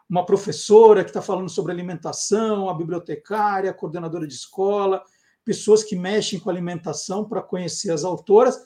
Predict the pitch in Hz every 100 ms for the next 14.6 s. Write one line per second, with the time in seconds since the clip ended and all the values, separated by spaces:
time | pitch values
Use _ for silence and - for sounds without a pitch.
0 | _ _ _ - 175 196 185 180 - 196
1 | 185 175 214 277 214 _ _ _ 190 190
2 | 285 254 151 214 - 170 - 233 269 208
3 | 208 214 _ 175 156 135 135 _ _ _
4 | - 156 147 143 160 156 160 170 170 180
5 | 165 156 151 151 143 143 151 165 175 160
6 | 165 165 165 165 175 170 160 151 151 -
7 | 180 165 202 277 - _ _ _ - 190
8 | 277 294 302 285 330 226 247 294 202 185
9 | - 175 170 160 160 190 214 - 127 -
10 | _ _ _ _ 165 165 180 180 208 262
11 | 254 170 160 208 285 269 185 220 277 240
12 | 160 - - 190 180 175 175 165 254 180
13 | 226 226 - 302 247 180 151 143 147 165
14 | 190 190 175 208 202